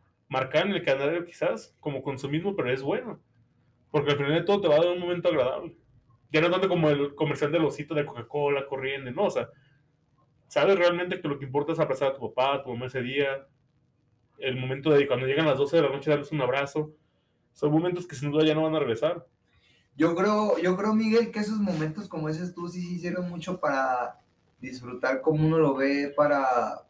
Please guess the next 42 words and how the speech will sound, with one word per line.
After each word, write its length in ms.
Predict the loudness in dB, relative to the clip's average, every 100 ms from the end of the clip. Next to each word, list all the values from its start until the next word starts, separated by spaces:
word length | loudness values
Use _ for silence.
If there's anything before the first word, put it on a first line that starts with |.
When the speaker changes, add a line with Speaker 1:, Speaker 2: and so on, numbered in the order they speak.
| _ -8
Speaker 2:
para, 220 | -2 -2
dirías 260 | 0 -2 -2
tú, 140 | -4 0
para 240 | 2 2
convivir 420 | -2 -8 0 0
y 80 | 0
que 100 | -4
se 300 | -4 0 0
vuelvan 440 | 0 0 0 0 -6
momentos 540 | -10 -16 -14 -14 -14 -20
inmemorables, 720 | -12 -8 -4 -2 -2 -6 -8
pero 380 | -2 0 0 -2 _ _ _ -6
también 260 | -6 -2
me 80 | -2
he 40 | -2
puesto 280 | -2 -4
a 120 | -4 -4
pensar 320 | -8 -8 -8
que 80 | -8
muchas 400 | -8 -8 -8 -8
de 60 |
estas 200 | -8 -10
temporadas 600 | -10 -10 -6 -4 -2 -4
a 100 | -4
veces 240 | -4 -6 -12
siento 240 | -16 -10
yo 160 | -8 -8
que 100 | -6
fueron 360 | 0 2 0 -2
creadas, 640 | 2 4 4 4 0 -4
bien 240 | -4 -2 0
dirías 380 | 0 0 0
tú, 200 | 0 0 -2 _ _ -6
el 200 | -2 -2
simple 800 | 0 0 0 4 6 8 6 4
hecho 300 | 4 4 4
del 200 | 2 2
puro 220 | 4 6
nombre 320 | 6 2 0
de 160 | -4 -4
que 100 | -4
Navidad, 920 | -2 0 2 4 6 6 6 2